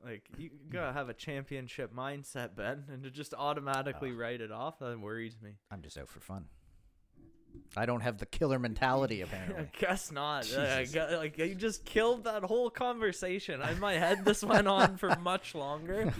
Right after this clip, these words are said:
Speaker 1: <laughs> and you just, yeah, like, I'm,
Speaker 2: No,
Speaker 1: I'm
Speaker 2: I'm
Speaker 1: out
Speaker 2: just
Speaker 1: there
Speaker 2: out,
Speaker 1: for fun,
Speaker 2: I'm out
Speaker 1: Alex.
Speaker 2: for exercise and fun, and more so the breakfast afterwards is really why I'm there.
Speaker 1: Breakfast, you can't.
Speaker 2: Yeah.
Speaker 1: No comment.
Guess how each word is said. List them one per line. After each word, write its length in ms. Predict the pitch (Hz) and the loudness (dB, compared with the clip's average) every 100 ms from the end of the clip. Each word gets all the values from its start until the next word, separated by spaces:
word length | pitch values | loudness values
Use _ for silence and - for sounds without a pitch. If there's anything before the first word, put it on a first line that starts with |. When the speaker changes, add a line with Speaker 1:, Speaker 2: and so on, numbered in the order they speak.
| - 135 | -4 -10
Speaker 1:
<laughs> 220 | - - | -10 0
and 340 | - 294 240 226 | 6 8 8 6
you 100 | 240 247 | 6 6
just, 360 | - - 220 - - - - - | 6 6 6 4 -10 -16 -12 -6
yeah, 280 | 175 156 135 | -2 0 0
like, 160 | 131 | -2
I'm, 320 | 139 139 139 | -2 -2 -2
Speaker 2:
No, 160 | 139 131 | -2 -2
Speaker 1:
I'm 40 | |
Speaker 2:
I'm 80 | - | 0
Speaker 1:
out 80 | - | 0
Speaker 2:
just 180 | 101 - | 2 4
Speaker 1:
there 120 | 120 | 4
Speaker 2:
out, 60 | 120 | 4
Speaker 1:
for 60 | |
fun, 340 | 131 170 175 131 | 4 4 4 2
Speaker 2:
I'm 120 | 110 | 2
out 80 | 120 | 4
Speaker 1:
Alex. 180 | 123 - | 4 4
Speaker 2:
for 100 | 117 | 4
exercise 720 | 131 - - 139 139 135 131 | 4 2 6 8 10 8 4
and 100 | 120 | -2
fun, 380 | - 135 135 139 | 0 4 4 4
and 120 | 120 | 2
more 220 | 123 127 | 2 0
so 240 | 113 131 120 | 2 2 2
the 100 | 107 | 4
breakfast 420 | 120 117 - - | 4 4 2 0
afterwards 500 | 104 98 71 65 - | 0 -2 -10 -16 -14
is 120 | - - | -12 -8
really 240 | 95 82 | -8 -8
why 180 | 90 80 | -8 -8
I'm 100 | 80 | -8
there. 60 | 104 | -6
Speaker 1:
Breakfast, 520 | 123 139 - 101 - | -6 -8 -16 -16 -14
you 100 | 135 | -14
can't. 320 | 151 131 123 _ _ _ | -12 -12 -14 _ _ _
Speaker 2:
Yeah. 100 | - - - | -10 -10 -12
Speaker 1:
No 200 | 135 131 | -10 -8
comment. 520 | 131 - 110 113 107 | -8 -10 -10 -12 -14